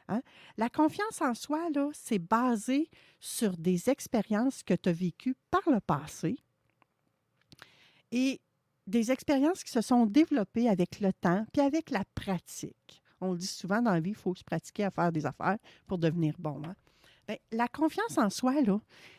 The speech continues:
c'est l'espèce de moteur qui te permet d'agir, qui te permet de te dépasser, qui te permet, euh, de passer à l'action, qui permet de t'accomplir, qui permet de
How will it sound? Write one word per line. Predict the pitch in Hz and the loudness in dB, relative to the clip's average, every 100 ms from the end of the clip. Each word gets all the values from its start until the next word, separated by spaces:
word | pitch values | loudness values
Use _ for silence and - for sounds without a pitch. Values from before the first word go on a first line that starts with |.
| _ - | _ -12
c'est | - - 214 - | -4 2 2 4
l'espèce | 208 254 262 - 466 302 | 4 4 2 0 0 2
de | 180 | 2
moteur | 175 175 190 277 370 - 190 214 277 285 226 _ - - _ - | 4 4 6 4 4 2 4 4 2 0 -2 _ -20 -20 _ -18
qui | - | -18
te | - | 0
permet | - 269 277 370 | 4 8 10 10
d'agir, | 240 165 233 202 170 196 214 | 6 4 4 4 2 2 0
qui | - | -6
te | - | -6
permet | - 302 311 403 | 2 4 4 2
de | 190 | 0
te | 160 _ | -2 _
dépasser, | - 269 - 175 170 - 208 220 | -2 2 4 4 4 0 -2 -2
qui | - - | -12 -2
te | |
permet, | 311 320 339 440 - - - - - | 2 4 2 0 -8 -20 -20 -20 -4
euh, | 202 202 - - | -2 -2 -8 -2
de | 233 | 0
passer | - 320 302 - | 4 4 4 2
à | 392 | 4
l'action, | 247 - - 190 185 - - _ | 6 4 4 6 6 4 -8 _
qui | - | -2
permet | - 349 339 | 4 8 8
de | 440 - - | 6 0 0
t'accomplir, | 381 - 302 226 214 190 202 214 | 2 6 6 6 6 6 4 0
qui | - - | -8 2
permet | 359 349 403 440 | 6 6 4 2
de | 226 208 | 0 -2